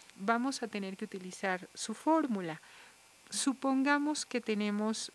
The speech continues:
los siguientes datos. Una nueva matriz, Shift Matrix,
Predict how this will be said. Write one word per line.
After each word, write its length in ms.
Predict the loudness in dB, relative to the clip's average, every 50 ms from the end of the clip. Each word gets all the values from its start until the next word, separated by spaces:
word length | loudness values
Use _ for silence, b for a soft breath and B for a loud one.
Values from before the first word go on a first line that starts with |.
| -14 -10 -4
los 220 | -2 -2 -2 -2
siguientes 600 | -2 -6 -6 -4 -4 -4 -4 -4 -4 -4 -4 -2 0
datos. 680 | 0 0 0 0 -4 -10 -14 -12 -10 -10 -10 -10 -12 -14 -20 -20 -20 -20 -20 -20 -20 -8 0
Una 260 | 2 4 4 6 4
nueva 280 | 4 2 2 2 2 2
matriz, 560 | 2 2 0 -2 -2 -4 -2 -2 -4 -6 -8 -10
Shift 320 | -8 -6 -4 -4 -4 -2
Matrix, 680 | -2 -2 -2 -2 -4 -4 -4 -4 -4 -4 -6 -14 -20